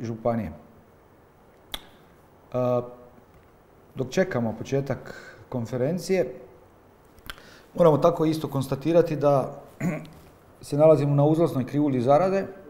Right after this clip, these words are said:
i, kako kažu naši stručnjaci, epidemiolozi, to je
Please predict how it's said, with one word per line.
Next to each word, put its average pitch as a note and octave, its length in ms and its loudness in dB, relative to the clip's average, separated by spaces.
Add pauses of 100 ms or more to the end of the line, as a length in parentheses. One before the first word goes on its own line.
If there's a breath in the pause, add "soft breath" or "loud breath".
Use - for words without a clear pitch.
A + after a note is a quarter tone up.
(1160 loud breath)
i, C#3+ 400 2 (180)
kako C#3 200 -8
kažu D3 300 4
naši C#3+ 240 0
stručnjaci, C#3 840 -4 (600)
epidemiolozi, C#3 920 0 (420)
to D3 160 0
je C#3 380 -2